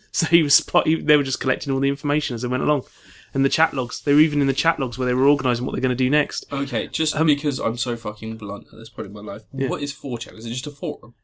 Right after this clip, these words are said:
Speaker 1: It's a forum where you're completely anonymous, so people just get away with posting all sorts of shit on there.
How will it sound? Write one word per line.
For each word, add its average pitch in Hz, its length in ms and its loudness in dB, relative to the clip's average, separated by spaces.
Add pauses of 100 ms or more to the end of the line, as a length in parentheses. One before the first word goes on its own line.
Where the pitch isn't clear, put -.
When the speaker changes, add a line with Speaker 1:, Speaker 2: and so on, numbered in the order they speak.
(140)
Speaker 1:
It's 156 140 0
a - 60 -2
forum 170 320 8
where 127 100 4
you're 123 100 4
completely 139 460 -2
anonymous, 131 420 2
so 120 140 -2
people 127 280 2
just 120 180 -4
get 139 120 2
away 123 160 0
with 113 80 -4
posting 123 320 -4
all 127 120 0
sorts 113 240 -6
of 117 40 -6
shit 131 120 -2
on 123 100 -4
there. 117 140 -6